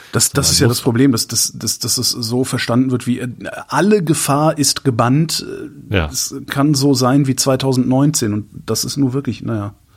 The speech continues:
Speaker 1: nicht so. covid neunzehn, ema, angepasste Corona-Impfstoffe auch für Erstimpfung geeignet.
Speaker 2: Ach so, war das bisher gar nicht? War das nur für zweite, nee,
Speaker 1: War das
Speaker 2: Drittimpfung, ne?
Speaker 1: Waren das waren doch sowieso Kombi-Impfstoffe oder nicht? Da war doch eh noch, äh,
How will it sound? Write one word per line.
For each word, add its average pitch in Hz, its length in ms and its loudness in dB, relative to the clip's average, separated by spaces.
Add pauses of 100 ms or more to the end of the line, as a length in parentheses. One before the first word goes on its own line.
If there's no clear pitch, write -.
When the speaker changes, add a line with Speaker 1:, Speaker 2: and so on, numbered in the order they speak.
(340)
Speaker 1:
nicht 101 120 -10
so. 120 160 -10
covid 190 340 0
neunzehn, 131 600 2 (580)
ema, 113 460 2 (240)
angepasste 135 560 2
Corona-Impfstoffe 113 880 0
auch 98 260 -2
für - 180 -2
Erstimpfung 92 680 -4
geeignet. - 760 -10 (140)
Speaker 2:
Ach - 60 -2
so, 104 240 2
war 92 80 2
das 90 140 0
bisher 90 300 -4
gar 85 180 -2
nicht? 127 320 -2
War 98 100 -4
das 87 140 -4
nur 90 100 -2
für 90 140 -4
zweite, - 380 -2 (100)
nee, 87 200 2
Speaker 1:
War - 100 2
das 107 100 0
Speaker 2:
Drittimpfung, 87 340 -2
ne? 131 160 2 (140)
Speaker 1:
Waren 104 180 0
das 95 160 0
waren 107 80 4
doch 101 80 4
sowieso 95 320 0
Kombi-Impfstoffe 104 1040 0
oder 113 220 2
nicht? 110 180 -2
Da 107 60 0
war 110 80 2
doch 104 120 0
eh 123 140 0
noch, - 320 0
äh, 110 240 0